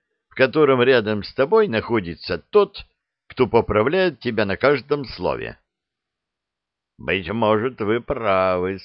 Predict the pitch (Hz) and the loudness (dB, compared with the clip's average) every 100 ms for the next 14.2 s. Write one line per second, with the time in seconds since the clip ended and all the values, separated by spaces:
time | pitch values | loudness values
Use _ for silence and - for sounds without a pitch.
0 | - 90 90 92 98 - _ _ _ _ | -4 0 0 -2 -6 -16 _ _ _ _
1 | _ _ - 107 104 92 82 160 - 147 | _ _ -4 -2 -2 -2 -4 -2 0 0
2 | 139 _ _ _ - 151 165 101 - 101 | 0 _ _ _ 0 0 0 -8 -6 -4
3 | 123 85 65 65 69 78 69 _ _ _ | -4 -8 -8 -6 -4 -6 -10 _ _ _
4 | _ _ _ _ _ _ _ _ _ _ | _ _ _ _ _ _ _ _ _ _
5 | - 71 80 87 113 147 190 175 220 170 | -14 -6 -4 -2 0 2 0 0 2 2
6 | 104 104 95 78 73 98 - - 95 78 | 2 2 2 0 -2 -4 -6 -10 -8 -4
7 | 98 92 - 85 82 165 196 175 - 80 | -4 -4 -8 -14 -4 0 0 -2 -8 -10
8 | 71 - 95 120 151 156 156 151 - 147 | -10 -8 -2 -2 -2 -2 -2 -2 -6 -10
9 | 147 123 104 85 62 57 55 60 - _ | -8 -4 -4 -4 -6 -14 -16 -16 -18 _
10 | _ _ _ _ _ - 87 135 165 180 | _ _ _ _ _ -10 0 2 4 4
11 | 180 143 165 151 123 156 120 131 123 151 | 4 2 -2 -4 -2 0 0 -2 -4 -10
12 | - - 107 104 107 135 143 - 147 - | -10 -2 2 2 2 0 0 -4 -8 -4
13 | 131 139 139 143 139 147 110 82 76 82 | 0 0 0 -2 0 0 0 -4 -6 -4
14 | 87 90 | -2 -4